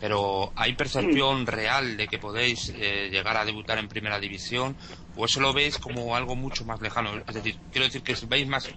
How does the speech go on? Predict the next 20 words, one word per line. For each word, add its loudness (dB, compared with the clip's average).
por -12
ejemplo, -4
estáis -4
jugando 2
en -4
segunda -2
B, 4
veis 0
muchísimas -2
más -2
posibilidades 0
de -2
seguir 2
en -2
segunda -2
B 6
o 0
en -4
segunda -4
división, 0